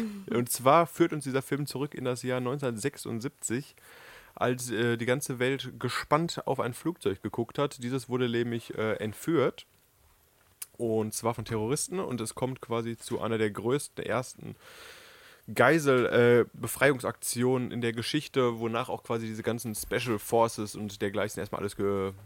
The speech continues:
Speaker 2: ähm, aufgebaut wurden, damit man in sowas in Zukunft besser handeln kann, weil die Leute damals schon viele Probleme hatten überhaupt mit der Kommunikation mit den Terroristen und dem Vorgehen und dergleichen.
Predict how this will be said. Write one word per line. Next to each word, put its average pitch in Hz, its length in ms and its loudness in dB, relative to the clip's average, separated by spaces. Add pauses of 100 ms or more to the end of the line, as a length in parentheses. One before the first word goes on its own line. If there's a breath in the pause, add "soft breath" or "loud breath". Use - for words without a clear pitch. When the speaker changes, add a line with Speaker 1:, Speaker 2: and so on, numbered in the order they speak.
(140)
Speaker 2:
ähm, 95 680 -4 (680)
aufgebaut 95 640 0
wurden, 113 240 2
damit 107 160 -2
man 101 200 -2
in 95 120 -10
sowas 107 220 -4
in 104 100 -8
Zukunft 110 300 -8
besser 104 220 -6
handeln 101 420 -2
kann, 120 440 -4
weil 101 120 -8
die 95 80 -10
Leute 104 200 -4
damals 104 300 -2
schon 101 200 -2 (480 loud breath)
viele 160 340 0
Probleme 120 480 0
hatten 120 160 -2
überhaupt 113 180 0
mit - 260 -6
der 104 180 2
Kommunikation 117 720 -4
mit 113 100 -4
den 110 120 -4
Terroristen 110 480 -4
und 101 100 -6
dem 101 100 -8
Vorgehen 110 440 -4
und 95 160 -8
dergleichen. 104 640 0